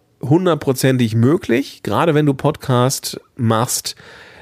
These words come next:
ähm, ist es so wie mit allen anderen Longform-Content-Arten, wie Blog, wie YouTube. Es wird immer auch mal Momente und Phasen geben,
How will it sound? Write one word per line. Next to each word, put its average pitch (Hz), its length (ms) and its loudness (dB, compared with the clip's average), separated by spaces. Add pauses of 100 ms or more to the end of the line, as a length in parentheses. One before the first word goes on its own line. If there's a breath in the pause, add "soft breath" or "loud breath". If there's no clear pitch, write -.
(180 loud breath)
ähm, 110 240 -2
ist 135 180 0
es 139 140 2
so 127 240 0
wie 123 160 2
mit 120 300 0
allen 120 280 0
anderen 117 680 0
Longform-Content-Arten, 117 2500 0
wie 120 180 2
Blog, 101 440 0
wie 110 140 2
YouTube. 101 560 -2 (460 loud breath)
Es - 260 -2
wird 127 300 0
immer 147 320 2
auch - 200 -2
mal 110 200 2
Momente 107 460 0
und 104 120 0
Phasen 90 500 -2
geben, 82 400 -2